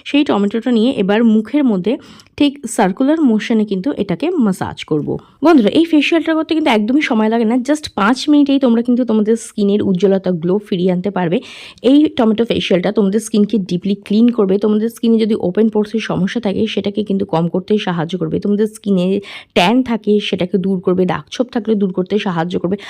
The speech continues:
আবার দেখবে, এই গরমে কিংবা বর্ষার ওয়েদারে স্কিনের মধ্যে র্যাশের প্রবলেম হয়, রেডনেস চলে আসে, এই ধরনের সমস্যা হয়ে থাকে,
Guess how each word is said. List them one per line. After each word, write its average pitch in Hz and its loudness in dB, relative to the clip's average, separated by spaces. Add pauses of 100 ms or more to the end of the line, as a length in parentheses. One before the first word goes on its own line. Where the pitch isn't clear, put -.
(180)
আবার 247 2
দেখবে, 277 2
এই 220 4
গরমে 190 2
কিংবা 202 2
বর্ষার 180 0
ওয়েদারে 214 0
স্কিনের 214 0
মধ্যে 208 2
র্যাশের 180 0
প্রবলেম 185 0
হয়, 185 2
রেডনেস 180 0
চলে 185 0
আসে, 180 -2
এই 202 -2
ধরনের 208 0
সমস্যা 185 -4
হয়ে 185 0
থাকে, 180 -4